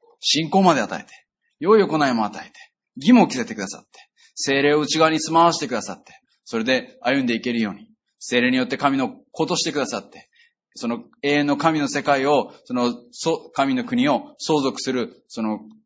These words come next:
権利というか、与えてくださったんです、その特権を。神がそれを全てしてくださったんですよ。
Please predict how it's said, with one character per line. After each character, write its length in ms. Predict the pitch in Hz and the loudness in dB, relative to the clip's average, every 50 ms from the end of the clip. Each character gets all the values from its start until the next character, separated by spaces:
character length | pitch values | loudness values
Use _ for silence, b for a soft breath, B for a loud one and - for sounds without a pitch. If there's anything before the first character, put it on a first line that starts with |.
| _ _ | _ _
権 180 | - 160 156 143 | -4 -4 -2 -2
利 120 | 139 120 | -2 -4
と 80 | 110 98 | -4 -6
い 60 | 87 | -10
う 60 | 82 | -10
か、 240 | - - - - - _ _ _ _ _ _ _ _ _ _ _ _ _ _ _ _ _ _ _ _ _ _ _ _ _ _ _ _ _ _ _ - | -12 -14 -14 -16 -20 _ _ _ _ _ _ _ _ _ _ _ _ _ _ _ _ _ _ _ _ _ _ _ _ _ _ _ _ _ _ _ -12
与 200 | 98 107 120 117 | -6 -2 -2 -2
え 40 | |
て 80 | 117 117 | 0 0
く 20 | |
だ 100 | 123 113 | -2 -2
さ 80 | 107 113 | -2 -4
っ 40 | - | -8
た 80 | - | -10
ん 40 | 87 | -12
で 40 | - | -14
す、 40 | - | -14
そ 80 | 92 | -14
の 80 | 87 87 | -14 -12
特 200 | - 95 - _ | -14 -16 -18 _
権 200 | - - 85 78 | -16 -18 -16 -18
を。 1400 | 76 - _ _ _ _ _ _ _ _ _ _ _ _ _ _ _ _ _ _ _ _ _ _ _ _ - - | -18 -20 _ _ _ _ _ _ _ _ _ _ _ _ _ _ _ _ _ _ _ _ _ _ _ _ -20 -6
神 240 | - 160 165 170 151 | -2 -2 0 0 0
が 60 | 123 | -2
そ 120 | - 113 | -2 -4
れ 60 | 113 104 | -6 -6
を 20 | |
全 260 | 98 - 113 113 120 | -6 -8 -8 -8 -10
て 80 | 95 98 | -10 -10
し 60 | - | -12
て 80 | 98 92 | -12 -12
く 40 | |
だ 80 | 95 90 | -12 -14
さ 100 | - 90 | -14 -16
っ 60 | 85 | -18
た 120 | _ - 98 | _ -20 -20
ん 20 | |
で 60 | - | -20
す 80 | - - | -20 -20
よ。 60 | _ | _